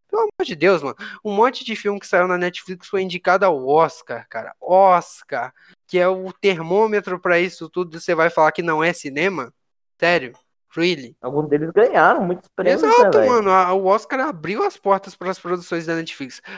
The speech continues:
Speaker 1: Mano, é o, o maior prêmio do cinema premiando filmes que nunca sequer passaram na telona grande de um cinema. Passaram no streaming. E fizeram sucesso. São bons.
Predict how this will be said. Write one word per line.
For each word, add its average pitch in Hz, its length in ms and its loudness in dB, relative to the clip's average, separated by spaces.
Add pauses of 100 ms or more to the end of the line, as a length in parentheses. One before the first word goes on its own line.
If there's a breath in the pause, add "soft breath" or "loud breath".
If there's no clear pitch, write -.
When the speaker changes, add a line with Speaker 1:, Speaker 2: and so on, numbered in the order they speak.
(120)
Speaker 1:
Mano, 165 320 0
é 143 100 0
o, 147 400 -2
o 147 240 -16
maior 147 440 0
prêmio 170 280 -2
do 156 100 -10
cinema 147 520 -4
premiando 170 560 -4
filmes 185 340 -8
que 202 140 -10
nunca 214 240 -4
sequer 196 320 -4
passaram 190 640 2
na 180 120 0
telona 156 520 -2
grande 135 360 -6
de 135 120 -10
um 135 40 -8
cinema. 123 440 -14 (160)
Passaram 123 640 -6 (100)
no 143 140 -10
streaming. 165 640 -6 (340)
E 156 120 -16
fizeram 156 500 -2
sucesso. 131 540 -8
São 202 440 -10
bons. 123 540 -10